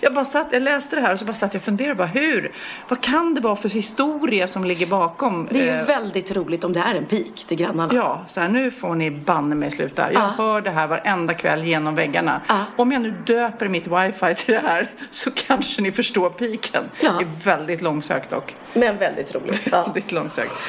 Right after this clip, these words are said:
Speaker 1: Men i alla fall, du har vant dig vid det här att inte ha täck-, det är ju faktiskt en del av semester för dig kanske.
Speaker 2: Ja, alltså,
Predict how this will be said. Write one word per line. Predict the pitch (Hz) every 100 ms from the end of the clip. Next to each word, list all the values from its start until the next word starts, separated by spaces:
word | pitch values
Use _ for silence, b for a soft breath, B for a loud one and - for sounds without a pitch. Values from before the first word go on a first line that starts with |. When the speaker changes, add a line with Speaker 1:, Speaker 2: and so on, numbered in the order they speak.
| B B B
Speaker 1:
Men | 254
i |
alla | 269
fall, | 220 185
du | 285 370
har | 269
vant | 214 240 240 226 -
dig | 135 160 180
vid | 175 170
det |
här | 156 139
att | 139 160
inte | 170 151 170
ha | 208 233
täck-, | - 185 -
det | 175
är |
ju | 240
faktiskt | 262 285 269 247
en | 233 185
del | 214 190 180
av | 180
semester | 170 208 269 285 -
för | 302
dig | 175 -
kanske. | - - B B B B B
Speaker 2:
Ja, | 247 330 302 226 254 -
alltså, | 269 269 262